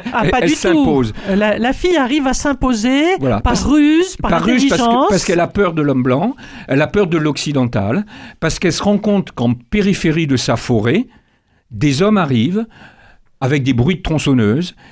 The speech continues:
Speaker 2: et commencent à couper des arbres, et qu'il y a des vaches qui apparaissent, des vaches blanches qu'on voit au nord de, du Brésil, hein. Euh, il y a des tas de zones qui ont été déforestées, et donc petit à petit, leur société recule.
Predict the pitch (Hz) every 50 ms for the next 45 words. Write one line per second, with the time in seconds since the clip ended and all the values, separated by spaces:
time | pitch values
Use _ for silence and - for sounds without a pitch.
0 | - _ - 147 - 196 185 196 196 - - 147 131 - 156 143 151 143 131 131
1 | 117 104 107 98 113 123 - 139 143 131 - 160 139 135 135 123 113 139 156 180
2 | 185 - - - 143 117 - - 110 107 113 131 185 - - 120 101 107 101 104
3 | - 101 104 104 - 104 104 - - 117 107 107 110 120 127 123 104 101 110 123
4 | 143 139 123 113 104 104 107 110 113 117 117 107 110 104 95 107 107 117 - 240
5 | 196 127 110 131 165 139 107 104 107 104 110 113 110 107 104 113 120 120 151 135
6 | 127 127 151 156 151 - 147 123 117 113 117 123 110 113 110 - 131 120 110 101
7 | - - 123 139 202 233 - - - - - - - 214 160 - 135 139 190 214
8 | 202 208 - 208 196 - 208 196 - 180 160 139 - - 208 220 262 285 - -
9 | - - - 135 139 165 180 180 - - - - - - - - 170 - - -
10 | 156 - 226 214 - 170 202 196 - 170 143 120 110